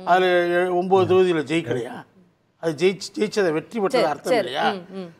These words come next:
Speaker 1: சட்டமன்ற தேர்தல்ல
Speaker 2: சுருக்கமா?
Speaker 1: எ-, எழுபது, அதான் சுருக்கமா தான் சொல்றேன், எழுபத்தஞ்சு
Speaker 2: இடைவேளை போ-
Speaker 1: தொகுதியில ஜெயிக்கலையா?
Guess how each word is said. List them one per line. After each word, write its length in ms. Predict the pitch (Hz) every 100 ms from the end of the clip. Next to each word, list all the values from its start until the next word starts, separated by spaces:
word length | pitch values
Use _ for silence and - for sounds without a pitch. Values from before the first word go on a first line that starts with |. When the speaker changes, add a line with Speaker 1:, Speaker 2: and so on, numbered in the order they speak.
| _
Speaker 1:
சட்டமன்ற 440 | - 220 247 220
தேர்தல்ல 500 | 175 196 180 175 175
Speaker 2:
சுருக்கமா? 360 | 339 381 381 370
Speaker 1:
எ-, 160 | 202
எழுபது, 380 | 196 247 269 226
அதான் 120 | 359
சுருக்கமா 500 | - 277 339 359 302
தான் 160 | 262 233
சொல்றேன், 320 | 202 180 180
எழுபத்தஞ்சு 360 | 233 254 233 220
Speaker 2:
இடைவேளை 100 | 208
போ- 40 |
Speaker 1:
தொகுதியில 500 | 214 226 220 190 151
ஜெயிக்கலையா? 640 | 175 196 185 143 170 160